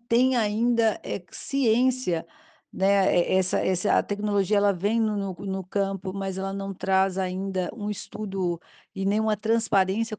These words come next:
quanto aos efeitos desse uso pra curto, pra curto a gente já sabe, mas pra médio e longo prazo, né? Eh,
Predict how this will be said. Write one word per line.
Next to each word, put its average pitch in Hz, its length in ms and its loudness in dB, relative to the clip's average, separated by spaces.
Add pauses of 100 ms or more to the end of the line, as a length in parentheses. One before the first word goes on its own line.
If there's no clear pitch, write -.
quanto 247 400 2
aos 220 200 2
efeitos 233 720 0
desse 202 380 0
uso 190 460 -2 (380)
pra 202 160 4
curto, 202 800 -4
pra 196 180 4
curto 240 340 -2
a 208 40 4
gente 202 200 -2
já 190 120 -2
sabe, 208 360 2
mas 196 200 -4
pra 196 160 -4
médio 202 420 -2
e 196 40 -4
longo 196 280 -4
prazo, 147 460 -2
né? 180 240 -6 (640)
Eh, 185 640 0